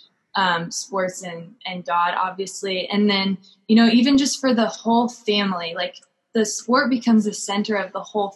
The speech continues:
family, and you see couples, you know, split up after, um, the sport is over.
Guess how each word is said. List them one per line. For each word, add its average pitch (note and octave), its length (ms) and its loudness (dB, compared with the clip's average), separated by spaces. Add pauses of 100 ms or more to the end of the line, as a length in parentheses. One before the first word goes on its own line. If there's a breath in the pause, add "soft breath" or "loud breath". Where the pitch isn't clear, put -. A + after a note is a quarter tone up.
(100)
family, F#3 400 -6
and G3+ 160 0
you G3+ 80 0
see G3+ 500 -6
couples, G3+ 680 -4 (260)
you G3 180 -6
know, E3+ 60 -6
split G#3 440 -2
up G#3 280 2
after, F#3+ 680 -4 (480 loud breath)
um, F#3 500 0
the G3 140 -4
sport G#3 360 0
is F#3+ 140 -4
over. F#3+ 580 -2